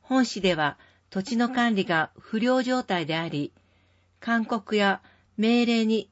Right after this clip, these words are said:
従わないときは、町をきれいにする条例で、所有者の氏名などを公表できます。土地の所有者は空き地を適正に管理しましょう。問い合わせ、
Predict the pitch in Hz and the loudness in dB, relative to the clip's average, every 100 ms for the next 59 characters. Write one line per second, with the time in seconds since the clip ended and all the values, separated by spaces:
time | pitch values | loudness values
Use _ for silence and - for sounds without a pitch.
0 | - - 254 247 247 254 233 185 160 - | -16 -4 -2 2 2 2 2 -2 -4 -6
1 | 160 151 - _ _ _ _ - 202 196 | -4 -4 -6 _ _ _ _ -4 -2 -2
2 | 269 262 202 - 247 240 190 - 165 156 | 0 -2 -2 -4 0 2 0 -4 -6 -4
3 | 139 165 165 160 156 160 147 _ _ _ | -2 -2 -2 -4 -4 -4 -6 _ _ _
4 | _ _ - 226 233 269 226 208 170 170 | _ _ -4 -2 0 -2 -2 -2 -2 -4
5 | - 226 208 165 156 147 143 - - 220 | 0 2 2 0 -2 -2 -2 -2 -4 -4
6 | 208 220 202 185 175 180 165 165 - _ | -2 -2 -2 -2 -4 -8 -8 -10 -18 _
7 | _ _ _ _ _ _ _ _ _ - | _ _ _ _ _ _ _ _ _ -6
8 | 196 262 247 240 254 240 247 233 196 165 | -2 0 0 0 0 -2 -2 -2 -4 -2
9 | 160 - _ _ _ _ - 180 185 - | -4 -4 _ _ _ _ -8 -6 -8 -10
10 | - 226 214 - - 196 - - 254 240 | 0 0 0 -4 -8 -8 -6 0 2 2
11 | 240 254 247 196 - 170 160 - 175 147 | 0 0 0 0 -2 -6 -6 -6 -4 -4
12 | - _ _ _ _ _ _ _ _ 214 | -6 _ _ _ _ _ _ _ _ -2
13 | 220 214 208 196 - 196 185 | 0 0 -2 -4 -2 0 0